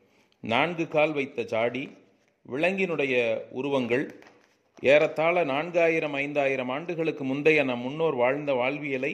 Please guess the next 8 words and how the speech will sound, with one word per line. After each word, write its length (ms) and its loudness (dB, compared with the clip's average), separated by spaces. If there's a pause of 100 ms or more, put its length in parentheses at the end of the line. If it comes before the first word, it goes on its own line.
(160)
நமக்கு 300 -6
சொல்லுகிறது. 520 -2 (840)
ஆதிச்சநல்லூர் 760 2
அகழாய்வு 520 2 (360)
இந்திய 460 0
ஒன்றிய 440 2
அரசின் 380 0
தலைமையிலே 560 0